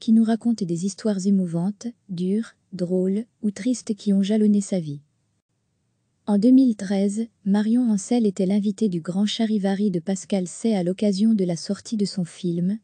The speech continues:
La Tendresse ». Voici comment Pascal Say présentait alors Marion Ancel. Marion Ancel est tout à la fois réalisatrice,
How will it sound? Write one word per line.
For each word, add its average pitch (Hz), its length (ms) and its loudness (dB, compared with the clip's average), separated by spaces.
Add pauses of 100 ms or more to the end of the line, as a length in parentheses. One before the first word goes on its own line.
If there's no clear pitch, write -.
(140)
La 185 140 -4
Tendresse ». 175 680 -4 (400)
Voici 196 400 -2
comment 208 260 2
Pascal 208 440 -2
Say - 220 -4
présentait 202 580 -2
alors 196 320 2
Marion 202 380 2
Ancel. 170 580 -4 (120)
Marion 202 440 2
Ancel 214 340 0
est 202 100 0
tout 233 180 -4
à 226 80 2
la 196 100 0
fois 214 240 -2
réalisatrice, 190 960 -2